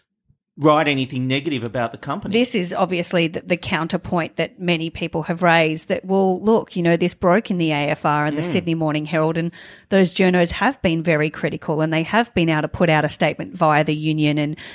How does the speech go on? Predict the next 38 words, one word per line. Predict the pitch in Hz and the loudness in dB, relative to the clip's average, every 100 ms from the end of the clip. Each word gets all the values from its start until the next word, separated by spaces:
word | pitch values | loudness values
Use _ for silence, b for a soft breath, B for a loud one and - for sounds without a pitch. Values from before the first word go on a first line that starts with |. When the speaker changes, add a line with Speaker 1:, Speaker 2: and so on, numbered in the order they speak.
| B | B
Speaker 2:
and | - 175 165 | -4 -2 4
run | 165 | 4
it | 160 156 | 4 0
and | 165 | -4
criticise | - 175 165 - 147 156 | -2 -2 0 2 2 2
it | 156 | -2
and | 160 156 | -4 -6
hold | - 170 165 | -6 -6 -6
Hugh | - 180 160 | -8 -6 -6
to | - 156 | -4 -4
account. | - - 156 151 | -2 0 2 0
So | - 190 175 185 B B - | 0 2 2 0 B B 0
in | 269 | 2
a | |
way, | 165 185 185 - 254 247 | 4 4 2 2 0 0
yes, | 190 175 - - - - - | -2 -2 -2 -8 -8 -10 -6
i-, | 196 - | -8 -4
if | 196 | -4
he | - 190 | 0 0
had | - 175 | 0 -2
tried | - 156 | 0 -2
to | |
quash | 165 - - 202 - | -4 -2 2 2 0
that | 170 - | -2 -4
coverage, | - 165 160 151 156 | -4 -6 -4 -6 -2
then | 180 165 | 0 0
we | 160 | 0
would | 165 | 2
have | 165 | 2
been | 156 160 | 0 0
in | 160 | 0
a | 156 | 2
Speaker 1:
Mm. | |
Speaker 2:
much | 160 139 104 - B B B | 2 2 2 -2 B B B
more | 196 185 | -2 -2
difficult | 180 196 190 - 180 | -2 -6 -6 -6 -8
situation. | - - - 175 165 170 185 180 165 | -8 -8 -4 2 4 4 0 -2 0
But | 170 - | 2 2